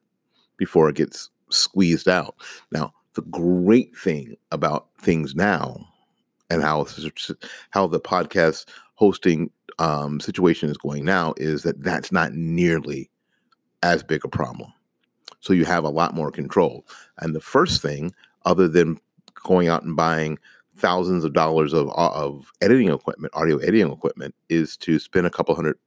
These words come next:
dollars on a microphone or spend a hundred dollars on a microphone. Now, I'm going to, and this is not, let me help you.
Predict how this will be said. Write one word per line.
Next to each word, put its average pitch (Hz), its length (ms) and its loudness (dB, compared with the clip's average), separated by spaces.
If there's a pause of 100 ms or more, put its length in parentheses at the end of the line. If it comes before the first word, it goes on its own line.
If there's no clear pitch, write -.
(140)
dollars 71 300 -4
on 71 100 -8
a 69 40 -10
microphone - 480 -12 (800)
or 76 120 4
spend 76 200 2
a 69 40 -2
hundred 76 160 2
dollars 65 220 -2
on 67 60 -12
a 67 40 -8
microphone. - 480 -14 (640)
Now, - 200 -6 (140)
I'm 107 200 4
going 95 300 4
to, 92 260 2
and 82 120 -2
this 90 220 0
is 76 240 -6
not, 80 260 0
let 78 100 -6
me 78 60 -2
help 78 200 -4
you. - 100 -16